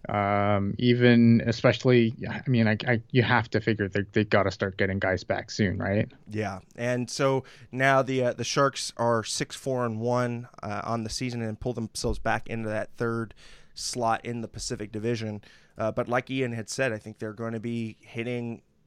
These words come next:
Speaker 2: hitting the road, and it's gonna be
Speaker 1: It's
Speaker 2: a
Speaker 1: not
Speaker 2: very
Speaker 1: gonna be pretty.
Speaker 2: Yeah, it's gonna be very interesting to see, you know, where they, you know, <laughs> end up on it. <laughs> Um, with, of course, you know, their first game being against the Calgary Flames, and, uh,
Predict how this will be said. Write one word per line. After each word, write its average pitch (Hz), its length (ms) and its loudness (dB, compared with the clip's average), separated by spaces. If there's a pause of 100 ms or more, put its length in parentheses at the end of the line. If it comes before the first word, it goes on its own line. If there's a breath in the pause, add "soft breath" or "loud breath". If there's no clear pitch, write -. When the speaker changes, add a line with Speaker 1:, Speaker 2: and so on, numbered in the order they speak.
(260)
Speaker 2:
hitting 143 300 -6
the 123 80 -2
road, 139 560 2
and 120 340 -4
it's 120 160 -6
gonna 131 220 -6
be 131 360 -4
Speaker 1:
It's 110 320 0
Speaker 2:
a 104 60 -10
Speaker 1:
not 101 220 -8
Speaker 2:
very 120 240 0
Speaker 1:
gonna 101 140 4
be 101 100 4
pretty. 95 420 0
Speaker 2:
Yeah, 117 240 0
it's 98 200 -8
gonna 113 180 -6
be 110 160 -6
very 127 640 -4
interesting 110 460 -10
to - 100 -16
see, 110 360 -8 (640 soft breath)
you 113 120 -4
know, 104 100 -2
where 120 360 0
they, 117 340 0 (240)
you 110 100 -8
know, 165 140 -8
<laughs> 165 100 -6
end 135 240 -2
up 143 280 2
on 101 200 -6
it. - 380 -8
<laughs> 175 40 -2 (500 loud breath)
Um, 113 420 -2
with, 117 180 -2
of 113 100 -4
course, 120 340 -4
you 120 80 -6
know, 113 80 -4
their 110 120 -6
first 120 320 -8
game 117 220 -6
being 113 280 -6
against 113 180 -8
the - 60 -16
Calgary 110 340 -2
Flames, 113 580 -4
and, 107 480 -6
uh, 104 220 -4